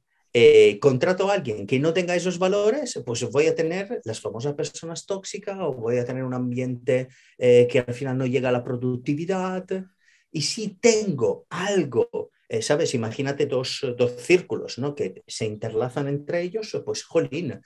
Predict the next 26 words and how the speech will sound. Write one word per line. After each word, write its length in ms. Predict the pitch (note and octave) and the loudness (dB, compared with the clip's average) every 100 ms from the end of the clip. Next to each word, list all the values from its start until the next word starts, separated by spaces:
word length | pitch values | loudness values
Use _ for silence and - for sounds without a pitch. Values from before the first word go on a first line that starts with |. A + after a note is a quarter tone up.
| _ _ | _ _
tenemos 460 | - D3 C3+ G3+ - | 0 2 0 -4 -4
que 120 | A#2 | -2
la 100 | A2 | 0
organización 560 | A#2+ B2+ B2 C3+ F3 C3+ | 2 0 0 -4 -4 -4
está 260 | - G#2+ | -6 -8
aportando 480 | G#2 G#2 B2 D3 D3 | -8 -4 -4 -2 -2
a 40 | D#3 | -2
la 100 | E3 | -4
persona 580 | F#3 - G3 G#3+ A#3+ - _ _ - | -6 -6 -8 -8 -12 -16 _ _ -10
y 100 | B2+ | -2
tenemos 340 | C#3 D#3 D3+ | 0 0 -4
que 80 | B2+ | -4
la 140 | A2+ | -4
persona 340 | B2 A#2+ D3 D3+ | -6 -4 -6 -4
está 160 | D3 | -4
aportando 460 | A#2 A2+ - B2 D3 | -4 -6 -6 -6 -4
a 40 | |
la 100 | C3 | -2
organización, 920 | G#2+ G2 F#2+ F#2+ - - F2+ B1+ - - _ | -4 -6 -10 -10 -14 -10 -12 -12 -18 -20 _
pero 200 | C3 B2 | -4 -2
cada 220 | B2 C3 | -2 -2
uno 220 | C3 C#3+ D3 | -2 -4 -6
tiene 200 | A2+ A2 G#2+ | -8 -8 -12
su 160 | A2 | -10
propia 280 | A2 G2 G2 | -10 -8 -10
identidad. 540 | F#2 F#2 F#2+ F#2 F#2 | -10 -16 -16 -16 -18